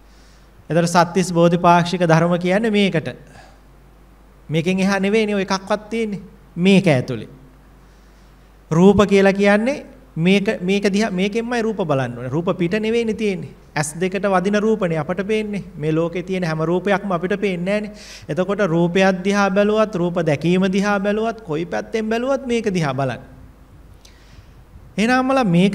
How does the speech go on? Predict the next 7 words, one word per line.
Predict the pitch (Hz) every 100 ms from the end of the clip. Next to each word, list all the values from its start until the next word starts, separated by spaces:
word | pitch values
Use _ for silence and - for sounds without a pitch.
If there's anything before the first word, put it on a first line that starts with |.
| 220
දිහා | 226 240 240
අපි | 240
බලාගෙන | 226 175 165 190 208 214
ඉන්නකොට | 220 202 214 151 147 151 311 - - - - - - - - -
ඔය | 170 220
විදිහට | 214 156 139 131 143 240 - - - - -
අපට | 156 226